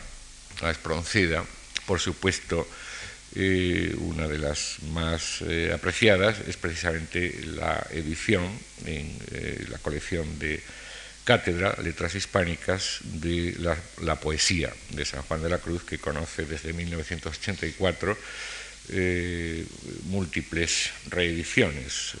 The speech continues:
se-, siete u ocho, según mis noticias. Y también entre sus libros, muy variados en, en cuanto a, a los intereses literarios, el análisis formal de la poesía de Espronceda, por ejemplo, ideas recurrentes en Antonio Machado.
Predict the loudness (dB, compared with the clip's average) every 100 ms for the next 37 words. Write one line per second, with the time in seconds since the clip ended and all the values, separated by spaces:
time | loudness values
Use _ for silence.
0 | -8 -4 -4 -4 -2 0 0 0 0 -2
1 | -2 -2 -2 -4 -8 -8 -6 -6 -8 -10
2 | -12 -12 -14 -12 -12 -12 -14 -6 0 4
3 | 4 4 2 0 0 2 4 6 6 4
4 | 0 -8 -14 -14 -14 -8 -2 0 2 8
5 | 10 10 8 2 0 -2 -4 -10 -8 -6
6 | -4 -6 -4 -2 0 -2 -2 0 -2 -4
7 | -10 -18 -20 -16 -12 -10 -10 -12 -16 -8
8 | -2 0 2 0 -2 -4 -4 -2 6 6
9 | 6 4 -4 -2 6 10 10 8 2 0
10 | -8 -16 -18 -18 -16 -8 -4 0 0 -2
11 | -4 -2 -2 2 2 2 2 0 -2 -4
12 | -2 0 -2 -2 -4 -4 2 4 4 4
13 | 2 -4 0 0 0 0 2 4 4 4
14 | 2 0 -4 -4 -2 -2 -2 -4 -4 -4
15 | -4 -2 -2 -4 -6 4 6 6 4